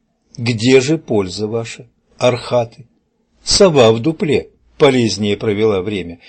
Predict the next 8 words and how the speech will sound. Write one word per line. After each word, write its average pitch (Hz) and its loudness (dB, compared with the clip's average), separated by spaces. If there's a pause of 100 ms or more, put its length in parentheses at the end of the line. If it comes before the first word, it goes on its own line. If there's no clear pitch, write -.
(180)
Или 170 2
вы 175 4
трудитесь 139 -4
в - -20
поте 135 -2
лица 127 -4
на 104 -6
земле, 98 -12